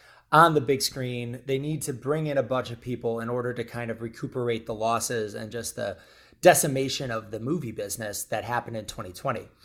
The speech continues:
And every single person I talked to, from studio executives to analysts to experts, were just like, "No, no, no. This year, like, twenty twenty-one is the dress rehearsal. Twenty twenty-two is actually more important."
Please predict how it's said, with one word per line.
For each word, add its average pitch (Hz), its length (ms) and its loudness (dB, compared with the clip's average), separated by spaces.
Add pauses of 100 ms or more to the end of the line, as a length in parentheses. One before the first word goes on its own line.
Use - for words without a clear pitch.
(340)
And 135 200 -2 (120)
every 214 420 2
single 170 340 2
person 143 420 2
I 123 100 0
talked 123 340 0
to, 110 200 -4
from 95 440 -12
studio 151 480 4
executives 127 760 -2 (360)
to 104 300 -2 (100)
analysts 143 580 2
to - 220 -6
experts, 135 540 0
were 123 80 -4
just 120 240 -8
like, 123 180 2
"No, 147 140 0
no, 156 120 2
no. 123 320 0 (300)
This 175 460 6
year, 139 480 0
like, 123 240 2
twenty 170 220 0
twenty-one 156 580 -2 (140)
is 123 320 -4
the 107 200 -2
dress 135 460 6
rehearsal. 107 520 -8
Twenty 147 200 -2
twenty-two 151 800 2
is 120 160 0
actually 120 340 0
more 110 240 -8
important." 113 520 -2